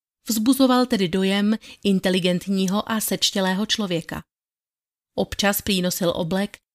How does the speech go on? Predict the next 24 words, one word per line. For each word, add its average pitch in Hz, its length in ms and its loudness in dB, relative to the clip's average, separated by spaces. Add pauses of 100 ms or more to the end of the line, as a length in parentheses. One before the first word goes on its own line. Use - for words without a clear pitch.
(100)
který 196 300 2
zdánlivě 185 640 0
připomínal 185 640 -2
kněžský 185 580 -2
šat, - 380 -2 (460)
ale 254 180 6
jedním 233 420 4
dechem 196 340 -2
dodal, 196 440 0 (300)
že 240 240 4
co 247 160 2
se 226 220 2
dívek 214 500 2
a 190 160 2
žen 202 280 2
týče, 180 520 -4 (300)
není 220 400 6
si 262 180 0
čistými 208 560 0
úmysly 190 480 -2
tohoto 196 420 0
muže 190 300 0
příliš 180 460 -2
jist. - 320 -10